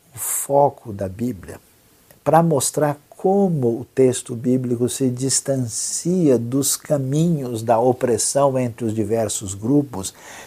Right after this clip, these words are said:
veja só o foco da escolha de Israel, conforme o texto de Deuteronômio capítulo sete. "Olha lá, o Senhor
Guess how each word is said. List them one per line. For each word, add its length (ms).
veja 680
só 420
o 140
foco 640
da 160
escolha 840
de 80
Israel, 640
conforme 640
o 60
texto 380
de 120
Deuteronômio 760
capítulo 520
sete. 640
"Olha 320
lá, 140
o 100
Senhor 720